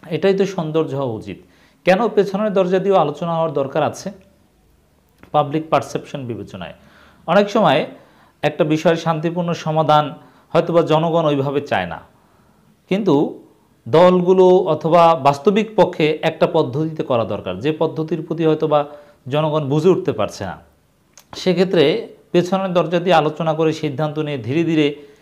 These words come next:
বিষয়টা সেটেল করার চেষ্টা করা যেতে পারে। এরকম অনেক ক্রাইসিস হতে পারে। যেমন আমি একটা সহজ উদাহরণ দিই, কিছুদিন আগে, আহ, যুক্তরাষ্ট্র এবং চীনের মধ্যে একটা ঘটনা ঘটেছে। আহ, চীনের বেলুন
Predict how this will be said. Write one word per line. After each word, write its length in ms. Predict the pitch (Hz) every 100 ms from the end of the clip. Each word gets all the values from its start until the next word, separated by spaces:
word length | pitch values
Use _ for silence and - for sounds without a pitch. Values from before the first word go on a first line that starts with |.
| _
বিষয়টা 340 | 135 135 160 147
সেটেল 320 | - 160 151
করার 220 | 135 127
চেষ্টা 300 | 120 123 127
করা 180 | 110 101
যেতে 240 | 92 87
পারে। 240 | 98 98 220 - -
এরকম 320 | 247 233 247
অনেক 200 | 202 196
ক্রাইসিস 400 | 202 196 190 180 147
হতে 180 | 160
পারে। 220 | 113 101 113
যেমন 200 | 190 214
আমি 180 | 185
একটা 180 | 175 175
সহজ 360 | 151 139 135 131
উদাহরণ 320 | 117 107 92
দিই, 180 | 85 - _ _ _ _
কিছুদিন 420 | 180 180 202 208
আগে, 440 | 160 156 143 151 - - _ _ _ -
আহ, 340 | 107 107 107 107 - - - 165 123
যুক্তরাষ্ট্র 600 | 196 202 226 214 214 196
এবং 200 | 185 165 -
চীনের 300 | - 185 185
মধ্যে 260 | 160 143 139
একটা 180 | - 113
ঘটনা 360 | 110 107 101
ঘটেছে। 460 | 90 82 87 - 247 - _ _ _ _ _ -
আহ, 360 | 95 98 95 117 _ _ _ _
চীনের 340 | - 185 185 156
বেলুন 640 | 123 175 190 196 165 160